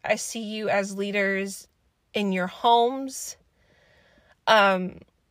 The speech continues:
and I look up to a lot of you. More than you know. Um,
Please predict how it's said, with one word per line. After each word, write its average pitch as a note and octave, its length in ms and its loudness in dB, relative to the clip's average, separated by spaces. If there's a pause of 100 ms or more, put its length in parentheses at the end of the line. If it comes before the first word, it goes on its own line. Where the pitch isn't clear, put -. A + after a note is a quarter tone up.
(360)
and B3 120 8
I A#3 100 8
look A#3 200 2
up A3+ 180 2
to A#3+ 160 -6
a G#3 40 -2
lot F#3+ 240 2
of G3 80 -6
you. - 180 -10 (1700)
More A#3 280 8
than A3+ 160 4
you G3+ 140 -2
know. F#3+ 400 0
Um, G3 460 0